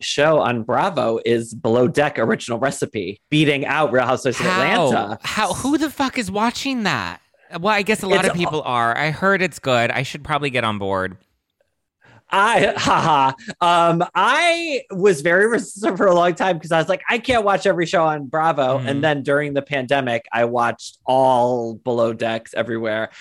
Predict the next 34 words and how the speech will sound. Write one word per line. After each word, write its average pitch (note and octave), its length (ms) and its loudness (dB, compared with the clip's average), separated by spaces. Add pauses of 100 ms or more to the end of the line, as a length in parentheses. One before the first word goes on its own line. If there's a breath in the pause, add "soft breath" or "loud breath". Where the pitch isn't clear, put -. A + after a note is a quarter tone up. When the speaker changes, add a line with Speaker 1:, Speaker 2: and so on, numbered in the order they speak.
(120 loud breath)
Speaker 1:
And F3 120 0
I F3 40 4
really G3 280 4
enjoy E3 320 2
it. E3 80 0
I C#3+ 80 0
think G3+ 180 -6
a A#3 60 -2
lot G3 160 2
of E3+ 60 -8
straight B2+ 420 -8
people D#3+ 320 -6
like D#3 280 0
it. D3+ 240 0
I C#3 80 -2
think F#3+ 220 -6
a C4 60 0
lot F#3 240 2
of B2+ 120 -6
non-housewivesy C#3+ 1000 -2
people C#3+ 380 -4
like C#3 320 -2
it C#3 320 0 (280 loud breath)
because D#3 640 -2 (300)
there's D3 340 -4
not F3 320 0
as C#3 160 -4
much - 400 -6
drama, A#2+ 640 -4
although B2 180 -4
there A#2+ 180 -4
is A#2 140 -10
drama. F#2+ 480 -12
But, A#2 260 0